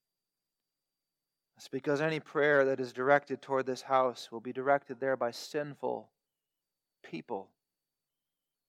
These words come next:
And it would be in God's rights as the holy, majestic God to ignore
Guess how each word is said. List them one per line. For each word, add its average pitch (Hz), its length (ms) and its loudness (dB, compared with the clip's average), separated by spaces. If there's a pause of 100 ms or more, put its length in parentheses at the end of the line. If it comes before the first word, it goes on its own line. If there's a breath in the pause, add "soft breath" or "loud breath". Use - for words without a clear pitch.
(1300)
And 127 100 -8
it 139 100 0
would 147 120 4
be 151 200 4
in 151 120 0
God's 139 300 8
rights 143 720 4 (1080)
as 127 120 -12
the 135 80 -4
holy, 147 420 0
majestic 135 760 0
God 139 440 4
to 139 120 -4
ignore 139 680 2